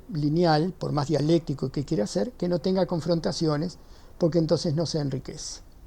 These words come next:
Esto queda en manos de ustedes para que lo difundan, para que lo repliquen, eh, va a estar mi correo electrónico, este, y sobreimpreso. Eh, esto es para ustedes,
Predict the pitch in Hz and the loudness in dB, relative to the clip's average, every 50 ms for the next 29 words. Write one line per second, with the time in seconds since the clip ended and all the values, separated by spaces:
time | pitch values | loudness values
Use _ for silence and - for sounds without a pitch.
0 | - - - - - - - - - - 226 220 - 233 185 226 220 202 180 170 | -20 -20 -20 -20 -20 -20 -20 -20 -2 0 0 2 4 4 6 8 8 8 8 8
1 | 170 175 170 151 135 135 117 - - 214 214 208 208 220 214 - - - - - | 8 8 6 6 6 4 2 4 6 8 8 10 10 8 6 2 -4 -8 -6 -2
2 | 151 147 135 - 147 135 135 135 131 131 131 131 - - - - - 208 202 208 | 0 0 0 0 0 0 0 0 -2 -2 -4 -6 -10 -14 -8 -2 2 4 4 6
3 | 208 202 190 180 196 190 190 196 - - - - - - - - - 160 151 147 | 6 6 6 6 4 4 4 2 -2 -6 -14 -20 -20 -20 -20 -4 0 4 4 4
4 | 147 139 - 139 143 143 139 139 135 - - 185 202 196 185 - - 208 190 190 | 4 2 2 2 2 4 4 2 2 2 4 6 6 6 4 4 4 6 6 6
5 | 190 196 180 - - - - - - - 143 135 135 135 139 135 131 - - 151 | 6 2 0 -4 -10 -18 -20 -18 -12 -8 -6 -4 -2 0 2 0 2 4 4 4
6 | 143 147 139 139 - 139 139 143 139 139 131 - - - 208 208 196 196 185 175 | 4 4 2 0 0 0 2 2 2 2 0 0 4 8 8 8 10 8 8 6
7 | 165 156 - 165 151 143 139 135 117 - - - 135 135 131 - - 147 - - | 6 4 4 4 4 4 4 0 -2 -4 -6 -8 -6 -6 -4 -2 0 -2 -2 -2
8 | - - 170 147 147 147 139 139 143 202 214 208 175 - - 190 180 180 185 - | 2 6 6 6 6 6 4 4 8 10 10 10 8 8 6 6 6 6 4 0
9 | - - - - - - - - - 160 202 262 240 226 - - 226 214 233 226 | -8 -18 -18 -18 -18 -18 -14 -6 -4 0 4 6 6 6 8 8 10 10 10 8
10 | - - 190 175 156 139 - - 196 185 185 180 185 208 226 - - | 6 4 6 6 6 4 4 6 8 10 10 10 10 8 6 2 -2